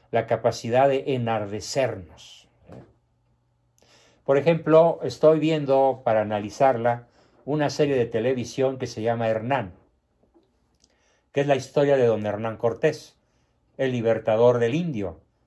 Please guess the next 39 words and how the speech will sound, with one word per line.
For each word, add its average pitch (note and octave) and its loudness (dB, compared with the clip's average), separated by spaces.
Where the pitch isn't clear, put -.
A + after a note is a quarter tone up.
el A#2+ -4
creador B2+ 2
de C3 -2
la G#2+ -2
nacionalidad G2+ -6
mexicana. A2 -6
Y F#3 -4
pues, G#3 2
eh, G3 6
esta A#3 4
serie G3 4
que B2 -2
no C3 6
recomiendo, D#3+ -2
más A#2+ -4
que B2+ 0
a A#2 4
los A2+ 2
muy, B2+ -2
eh, G#2+ -12
ya C#3+ 2
entrados B2+ 2
en A2 -4
el G2+ -6
conocimiento A2+ -6
de G#2+ 0
nuestra G2+ -8
historia, C#3+ 0
que A#2+ -4
pueden C3+ 2
ser C3 0
la A2+ 2
mayor G#2+ -2
parte B2 0
o G2 -6
la F#2+ -6
totalidad G2+ -4
de A#2+ -2
ustedes, C3 -4